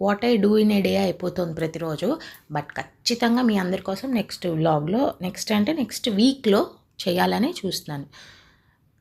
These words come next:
మొత్తానికి ఉప్పు, పసుపు వేయడం వల్ల ఏదైనా సరే వెజిటబుల్ క్విక్‌గా మగ్గుతుంది, అందుకని మూత కూడా ఏం పెట్టలేదు నేను. ఇది మగ్గేలోపు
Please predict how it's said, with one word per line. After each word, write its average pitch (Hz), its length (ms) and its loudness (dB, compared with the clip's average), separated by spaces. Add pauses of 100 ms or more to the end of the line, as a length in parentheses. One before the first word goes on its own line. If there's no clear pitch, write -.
(360)
మొత్తానికి 233 540 2 (220)
ఉప్పు, 285 260 -2
పసుపు 269 340 -2
వేయడం 214 340 4
వల్ల 202 180 4 (340)
ఏదైనా 233 680 4
సరే 240 220 2
వెజిటబుల్ 202 460 0 (320)
క్విక్‌గా 220 440 2 (100)
మగ్గుతుంది, 165 640 -2 (480)
అందుకని 190 420 0
మూత 202 300 4 (100)
కూడా 269 200 4
ఏం 233 80 4 (100)
పెట్టలేదు 196 480 0
నేను. 170 220 2 (1040)
ఇది 233 180 6 (100)
మగ్గేలోపు 220 640 4